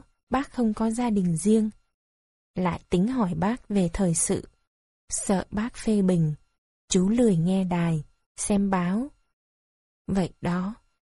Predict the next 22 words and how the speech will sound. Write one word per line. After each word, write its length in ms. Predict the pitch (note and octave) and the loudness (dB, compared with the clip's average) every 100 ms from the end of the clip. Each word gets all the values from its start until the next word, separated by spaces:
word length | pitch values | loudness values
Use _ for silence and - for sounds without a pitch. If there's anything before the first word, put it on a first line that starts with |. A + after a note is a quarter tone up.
| - | 2
tôi 140 | A#3+ | 2
gặp 180 | G3+ F#3+ | 4 0
bác 220 | G3 B3 - | -2 -4 -2
Hồ 260 | A3+ G3 | 0 2
rất 260 | F3 C#4 - | 0 -2 0
nhiều, 400 | A#3+ G#3+ F3 E3 - _ _ _ - | 2 4 4 0 -6 _ _ _ 0
ngồi 360 | G3+ G3 F3 | 4 4 4
với 200 | D#3+ F#3+ | 2 0
bác 340 | A3 B3 C#4+ - | 0 -4 -6 -4
rất 320 | B3 C#4+ - | -4 -4 -4
lâu. 300 | B3 A#3+ A#3 - _ _ _ _ - | -2 0 -2 -6 _ _ _ _ -6
Bác 300 | A3+ C#4 - | -4 -4 -2
hiền 320 | A3 G#3 E3+ E3 | 2 2 2 0
từ 320 | F#3+ F3+ E3+ D#3+ | 2 2 0 -2
và 140 | F3 F3 | -2 0
nhân 320 | E3 A#3 A3+ | 2 2 0
hậu, 280 | G#3+ F#3+ - _ _ _ _ - | 0 -2 -4 _ _ _ _ -8
còn 240 | - F#3+ D#3+ - | 0 0 0 0
tôi 340 | G#3 G#3+ G#3 - _ | 0 2 -2 -6 _
thì 180 | - F3+ | 0 0
lại 200 | E3 E3 | 0 -2
nhát, 320 | - G#3 C4 | -2 0 -2